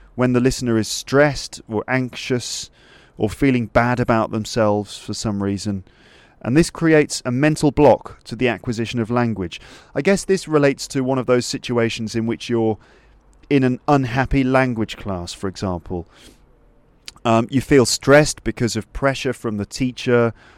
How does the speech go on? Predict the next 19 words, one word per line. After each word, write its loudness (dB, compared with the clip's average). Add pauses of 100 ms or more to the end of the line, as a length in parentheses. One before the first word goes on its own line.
or 2
from 0
the 4
judgment 2
of -8
your -2
classmates. -2 (260)
You 0
might 2
feel 2
low 8
self-confidence -2
because -6 (240)
you -4
don't 6
get 6
enough 0
positive 2
reinforcement 0